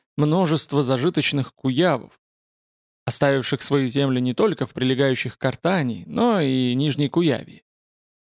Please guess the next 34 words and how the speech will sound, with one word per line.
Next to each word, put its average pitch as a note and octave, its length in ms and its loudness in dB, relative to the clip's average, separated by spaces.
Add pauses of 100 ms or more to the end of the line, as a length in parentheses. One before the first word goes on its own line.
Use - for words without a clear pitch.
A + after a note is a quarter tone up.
(420)
Даже C#3+ 340 2
из C3+ 100 0
ранее D3 320 0
благополучной D3 800 0
Средней F3+ 640 0
приехали D3+ 640 0
со C3+ 160 -2
всем D#3+ 200 0
скарбом, C3 540 0
что C3+ 160 -2
поместился C3+ 600 0
на C3 100 0
телегах, - 560 -4 (140)
с B2+ 60 0
женами, D#3+ 440 0
детьми, D3+ 400 -2
слугами, D3 600 -2 (420)
с - 100 -4
тем C#4 180 2
скотом, C3 540 0
который C3 420 0
удалось C3 360 2
собрать B2+ 400 -2
в - 40 -4
спешке, - 540 -2 (260)
так B2+ 160 0
что A#2+ 300 -2
вся G3+ 420 0
крепость E3+ 720 -2
ржала, D3+ 600 2
блеяла, C3+ 680 0
мыкала C#3 540 0
и C3 80 0
мычала. B2 640 -2